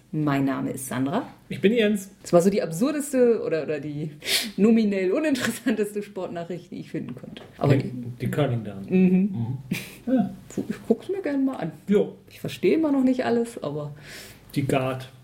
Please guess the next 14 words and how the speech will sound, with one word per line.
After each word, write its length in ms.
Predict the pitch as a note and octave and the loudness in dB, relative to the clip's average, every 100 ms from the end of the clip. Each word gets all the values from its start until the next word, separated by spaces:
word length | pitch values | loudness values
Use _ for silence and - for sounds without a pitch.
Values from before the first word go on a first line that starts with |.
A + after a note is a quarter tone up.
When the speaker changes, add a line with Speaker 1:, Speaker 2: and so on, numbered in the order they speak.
| - - | -16 -14
Speaker 2:
ist 160 | - | -8
wichtig, 360 | B2+ B2 - - | -6 -6 -8 -12
die 60 | - | 0
Guard. 140 | - F3 | 4 6
Speaker 1:
Mm, 400 | F3 F3 F3 F#3 - | 6 2 0 -4 -2
ja, 600 | - G#3+ D4+ E4 D3+ D#3 D3 B2+ | 4 6 6 4 0 0 -2 2
Dominion. 960 | F#3 A3+ C#4 F#4+ C#4+ D#3+ D3 C#3 - - - - | 4 4 4 4 2 2 0 -4 -8 -12 -8 0
Ein 260 | F#3 B3 | 4 4
Spiel 600 | C4+ - D#3+ F3 C#4+ F4+ | 2 0 2 4 6 4
für 360 | F4+ - G3 F#3 | 0 2 2 2
zwei 420 | - F#3 E3 E3 | -4 2 4 4
bis 220 | E3 E3 | 2 -4
vier 280 | - E3+ D3+ | -2 2 2
Spieler. 580 | - - D#3 A3 C#4 | 0 -6 0 2 2